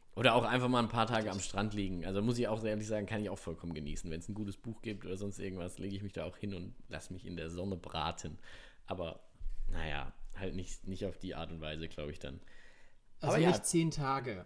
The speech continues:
Speaker 2: am Stück.
Speaker 1: Nee,
Speaker 2: Nichts
Speaker 1: genau,
Speaker 2: machen.
Speaker 1: das dann nicht. Das
Speaker 2: Ja.
Speaker 1: dann nicht. <laughs>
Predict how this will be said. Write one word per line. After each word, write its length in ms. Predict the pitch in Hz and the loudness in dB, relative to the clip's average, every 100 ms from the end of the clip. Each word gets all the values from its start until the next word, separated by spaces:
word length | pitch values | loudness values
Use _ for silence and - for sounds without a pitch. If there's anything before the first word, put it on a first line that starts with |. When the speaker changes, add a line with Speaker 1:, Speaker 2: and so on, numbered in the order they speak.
| - | -8
Speaker 2:
am 160 | 135 | -6
Stück. 460 | 131 - 123 110 - _ _ | -4 -4 -4 -6 -12 _ _
Speaker 1:
Nee, 220 | 113 117 | -2 2
Speaker 2:
Nichts 200 | 127 123 | 4 4
Speaker 1:
genau, 220 | 107 87 85 | 2 0 -2
Speaker 2:
machen. 80 | 82 | 2
Speaker 1:
das 200 | 110 - | 2 4
dann 180 | 110 92 | 2 2
nicht. 380 | 87 - - - - | -2 -6 -14 -16 -10
Das 220 | 90 - | -8 -8
Speaker 2:
Ja. 60 | 76 | -10
Speaker 1:
dann 80 | |
nicht. 260 | 76 - - - - | -12 -16 -20 -20 -14
<laughs> 480 | - - - - | -10 -8 -6 -6